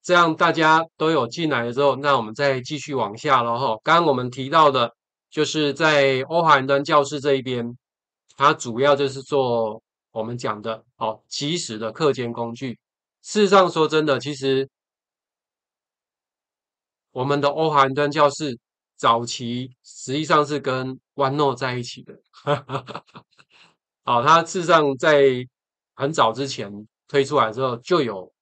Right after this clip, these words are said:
类似的工具。只是呢，OneNote 出生的时间点不太对，因为它跑太前面了。<laughs> 那时候没有疫情，也没有我们的这个，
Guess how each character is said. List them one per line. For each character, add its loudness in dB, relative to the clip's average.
类 0
似 -8
的 -10
工 -8
具。 -12
只 -8
是 -2
呢， -2
OneNote 2
出 0
生 0
的 2
时 -6
间 0
点 -8
不 -20
太 -6
对， -6
因 -2
为 2
它 4
跑 -8
太 -6
前 -10
面 -8
了。 -16
<laughs> -6
那 4
时 0
候 4
没 2
有 4
疫 -6
情， -10
也 2
没 2
有 4
我 0
们 -6
的 -2
这 2
个， -2